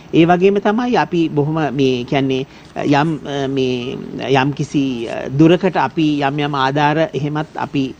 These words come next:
රජය හරහා විශේෂයෙන් පරිවාස, අ, පරිවාස දෙපාර්තමේන්තුව හරහා අපි උත්සාහ කරනවා ඒ වගේ,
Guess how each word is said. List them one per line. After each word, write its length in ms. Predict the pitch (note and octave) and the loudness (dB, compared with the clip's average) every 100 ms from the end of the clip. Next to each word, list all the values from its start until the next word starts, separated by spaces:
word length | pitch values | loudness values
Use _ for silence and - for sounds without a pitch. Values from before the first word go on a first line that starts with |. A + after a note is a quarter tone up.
| - - | -20 -6
රජය 340 | C#3 C#3 D3 D#3+ D3 | 0 2 4 2 2
හරහා 460 | - C#3+ E3+ C3+ - - - - - | -2 0 2 0 -8 -14 -20 -12 -4
විශේෂයෙන් 500 | C3+ C#3+ C3 C#3 C3 | 0 0 0 -4 -4
පරිවාස, 560 | C3 C3+ D3+ D3 C#3+ | -2 0 2 0 -2
අ, 80 | C#3+ - - - - - B2+ B2+ A#2 | -8 -8 -20 -20 -18 -6 -2 -2 -4
පරිවාස 380 | - C3 C#3+ D3 | -2 0 2 0
දෙපාර්තමේන්තුව 760 | D3 D3 C#3 C3 - C3 B2+ C#3 | -2 -4 -4 -4 -6 -8 -6 -6
හරහා 340 | C3+ C#3+ D3 | -4 -2 -2
අපි 180 | C#3 D3 | -2 -2
උත්සාහ 340 | B2+ - C3+ | -4 -2 -2
කරනවා 340 | C#3 C#3 C#3+ C3+ | -2 -2 -2 -2
ඒ 80 | B2+ | -2
වගේ, 380 | B2+ B2+ C3 | -2 0 -2